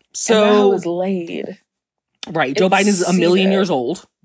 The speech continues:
Speaker 1: literally older than the state of Israel, him and Holland Taylor. Sarah Paulson, you're gonna catch this strain in a minute.
Speaker 2: <laughs>
Speaker 1: And yeah, I just, you know,
Speaker 2: Yeah.
Speaker 1: we're making it very clear up top. We obviously stand with Palestine. Fuck the state of Israel.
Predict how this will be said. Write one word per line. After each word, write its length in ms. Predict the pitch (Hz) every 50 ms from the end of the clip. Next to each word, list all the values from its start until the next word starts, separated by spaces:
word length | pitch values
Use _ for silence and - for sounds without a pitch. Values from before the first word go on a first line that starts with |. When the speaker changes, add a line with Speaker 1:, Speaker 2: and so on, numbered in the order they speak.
| _ _ -
Speaker 1:
literally 340 | 139 165 190 180 190 208 208
older 260 | - 175 170 160 185
than 100 | 170 180
the 40 | 180
state 160 | - - 185
of 80 | 185 170
Israel, 320 | 160 135 135 131 135 135
him 140 | 143 156 147
and 80 | 160 175
Holland 260 | 165 156 165 185 202
Taylor. 380 | 170 131 110 95 101 147 175 _
Sarah 260 | - - - 190 170
Paulson, 260 | - 180 170 - 156 156
you're 80 | 160
gonna 100 | 143 -
catch 220 | - - 160 - -
this 160 | 160 160 -
strain 220 | - 190 156 143
in 60 | 135 135
a 20 |
minute. 340 | 135 123 120 127 156 180 _ _ _ _ -
Speaker 2:
<laughs> 140 | 302 254 - - - - 269 330 -
Speaker 1:
And 640 | - 208 220 220 220 214 214 208 208 214 214 208 220 - - - - -
yeah, 280 | 170 240 370 311 - - -
I 120 | 170 202
just, 240 | 208 262 254 - 226
you 80 | 196 226
know, 140 | 240 226
Speaker 2:
Yeah. 60 | 214 -
Speaker 1:
we're 160 | 180 196 202
making 200 | 208 202 - 220
it 80 | 202
very 180 | 165 180 196 202
clear 200 | 196 - 233 190
up 80 | 185 185
top. 280 | - - 156 160 156 135
We 120 | 170 170
obviously 400 | - 143 143 156 170 - 202 185
stand 240 | - - 165 147 156
with 80 | 156
Palestine. 640 | - 175 139 135 139 - - 151 139 139 135 143 139 _ - - _ _
Fuck 300 | - - - 160 156 -
the 40 | 175
state 160 | - 185 175
of 60 | 160
Israel. 640 | 165 156 143 139 143 143 143 139 139 139 135 131